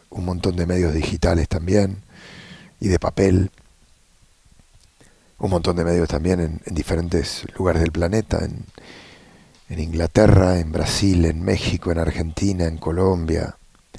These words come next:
podcasts, eh, Ciro y,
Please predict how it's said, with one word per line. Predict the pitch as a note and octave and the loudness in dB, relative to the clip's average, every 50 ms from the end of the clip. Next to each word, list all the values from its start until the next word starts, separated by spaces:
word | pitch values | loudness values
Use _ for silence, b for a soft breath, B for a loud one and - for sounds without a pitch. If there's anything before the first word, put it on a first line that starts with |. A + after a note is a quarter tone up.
| B B B B B B B | B B B B B B B
podcasts, | - G#2 G2 F#2+ E2+ - - - - - - - - - - - - - _ _ _ B B B B B B B B B B B B B B B B B B B B B B B _ _ - | 0 2 2 2 0 -2 -2 -4 -4 -2 -4 -8 -10 -12 -12 -14 -18 -18 _ _ _ B B B B B B B B B B B B B B B B B B B B B B B _ _ -4
eh, | - - F2 F2 D#2+ D#2+ D2+ D2 D2+ D#2+ E2 F2 - - _ _ _ _ _ _ _ _ _ - - - - _ _ _ _ _ _ _ _ _ _ - | 0 2 4 4 4 4 4 2 0 -2 -8 -10 -14 -18 _ _ _ _ _ _ _ _ _ -20 -20 -20 -20 _ _ _ _ _ _ _ _ _ _ -12
Ciro | - - - F2 F2 F2+ E2+ D#2+ D#2 D2+ D2+ - | -6 -2 0 2 2 2 2 0 0 -2 -4 -4
y, | - E2 E2 - - - - - - - - | -6 -6 -8 -8 -10 -10 -12 -14 -18 -20 -20